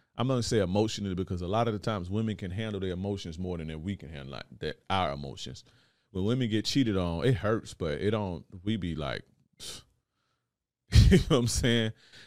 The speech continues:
We, when, when, when we get cheated on, <clears throat> it, man, Y'all don't be knowing what to, women already be knowing what to do. Women know how to get over you. They know how to heal and everything. I'm,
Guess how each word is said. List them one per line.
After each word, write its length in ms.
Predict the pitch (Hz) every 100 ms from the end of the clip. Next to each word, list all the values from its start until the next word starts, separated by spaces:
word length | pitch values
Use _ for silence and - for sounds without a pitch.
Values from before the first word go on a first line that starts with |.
| -
We, 240 | 90 101 120
when, 220 | 98 90 90
when, 300 | 92 87 78
when 200 | 85 85
we 180 | 107 143
get 200 | 117 107
cheated 320 | - 135 120
on, 320 | 120 113 107 - _ _ _ _ _ _ _ -
<clears throat> 680 | - - - - - _
it, 140 | - -
man, 380 | 98 104 62 92 _ _ _ _ _ _ _ _ _ _ _ _ _ _ _ _ -
Y'all 220 | 104 131
don't 140 | 120
be 100 | 107
knowing 260 | 107 107 104
what 140 | 107
to, 100 | 101
women 320 | 104 123 214 147
already 360 | 143 147 143
be 100 | 131
knowing 260 | 135 151 143
what 120 | 139
to 60 | 127
do. 300 | 156 104 80
Women 240 | 127 160
know 100 | 143
how 120 | 131 117
to 60 |
get 160 | 95 131
over 220 | 139 131
you. 100 | 139
They 120 | 131
know 120 | 120
how 160 | 113 107
to 80 | 98
heal 260 | 120 131
and 100 | 110
everything. 400 | 127 127 110 98
I'm, 260 | 87 131 135